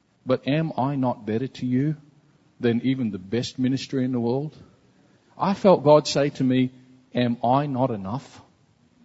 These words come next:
Is it just about seeing me do things, or is it about me? Oh, I cried.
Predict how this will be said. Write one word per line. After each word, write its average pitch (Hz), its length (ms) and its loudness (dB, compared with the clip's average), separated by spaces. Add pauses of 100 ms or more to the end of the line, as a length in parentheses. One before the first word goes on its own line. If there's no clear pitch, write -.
(960)
Is 156 200 4
it 139 120 0
just 165 380 0
about 131 600 -2
seeing 143 440 0
me 110 140 2
do 117 200 2
things, 143 600 -6 (760)
or 127 200 6
is 131 120 0
it 120 60 2
about 110 340 -2
me? 101 300 -4 (1160)
Oh, 147 120 2
I 127 180 2
cried. 139 520 -2